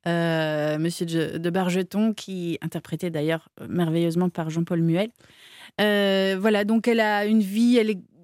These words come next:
voilà, elle dépend complètement de son mari, elle, euh, elle n'a aucune liberté.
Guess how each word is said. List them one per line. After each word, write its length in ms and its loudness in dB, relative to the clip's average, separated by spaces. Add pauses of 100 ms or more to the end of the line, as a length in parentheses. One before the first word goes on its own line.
(120)
voilà, 240 2
elle 120 2
dépend 320 2
complètement 600 2
de 200 2
son 200 -2
mari, 580 4
elle, 200 2
euh, 460 2
elle 140 2
n'a 120 2
aucune 300 2
liberté. 720 0